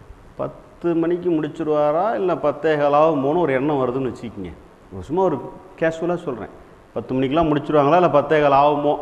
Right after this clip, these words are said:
இப்ப பேசிக்கிட்டு இருக்கும்போதே உங்களுக்குள்ள இந்த எண்ணம் வருது. இதை நீங்க விரும்பி கொண்டு வந்தீங்களா, தானா வந்துச்சா? தானா வந்துச்சு. இதுக்கு நீங்க ஏதாவது effort போட்டீங்களா? இது, இது, இது வந்து இது உங்க முயற்சியினால வந்ததா, முயற்சி இல்லாம வந்ததா?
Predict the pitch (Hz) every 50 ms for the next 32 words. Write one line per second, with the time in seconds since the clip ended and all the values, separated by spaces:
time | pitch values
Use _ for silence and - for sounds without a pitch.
0 | - - 110 123 - - 175 196 196 208 196 160 170 170 160 170 170 180 196 185
1 | 160 151 151 135 139 156 156 147 135 127 127 127 120 135 143 139 123 104 95 101
2 | 107 - - - - - - - 117 135 151 143 143 143 135 135 156 175 202 208
3 | 208 202 165 165 156 160 156 147 143 143 165 135 131 135 131 131 - - 113 101
4 | 98 - - 107 104 - - - - - - - - - - - - - - -
5 | - - - - - - - - - - - - - - - - - - - -
6 | 113 120 123 120 117 107 98 95 92 - - - - - - - - 139 147 147
7 | 147 147 143 143 139 139 156 151 135 135 - 156 131 - 127 123 - 110 104 107
8 | 107 110 107 - - - - - - - - - - - - - - - - -
9 | - - - - - - - - - - - - - - - - - - - -
10 | - - _ - - - - - - - - - - - - _ - - 123 135
11 | 143 139 156 147 - - - 160 160 180 175 - - 170 175 180 165 175 175 190
12 | 208 196 185 180 - 165 160 156 156 151 147 139 139 147 170 196 190 180 - -
13 | 185 175 185 170 175 180 170 147 135 131 127 123 139 190 214 185 170 170 180 165
14 | 170 175 165 131 120 123 131 131 127 107 95 92 90 85 85